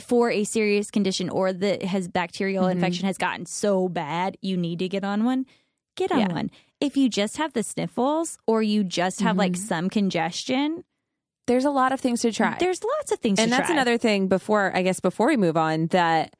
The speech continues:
Speaker 2: that Center for Disease Control guy was saying is get a flu shot. And he said that sounds counterintuitive,
Speaker 1: Mm-hmm.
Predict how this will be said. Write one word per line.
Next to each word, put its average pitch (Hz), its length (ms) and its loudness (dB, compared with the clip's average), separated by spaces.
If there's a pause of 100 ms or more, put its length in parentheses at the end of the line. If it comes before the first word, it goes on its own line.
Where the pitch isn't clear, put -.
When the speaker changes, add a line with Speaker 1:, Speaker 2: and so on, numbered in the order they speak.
(120)
Speaker 2:
that 175 300 2
Center 190 220 0
for 185 160 0
Disease 180 360 0
Control 175 340 0
guy 147 380 0
was 175 200 -2
saying 202 560 0
is 170 400 0
get 165 200 0
a 165 40 0
flu 175 260 0
shot. - 340 -2
And 202 100 2
he 220 80 4
said 190 200 2
that 180 160 2
sounds 240 320 -2
counterintuitive, 190 960 0
Speaker 1:
Mm-hmm. 202 260 0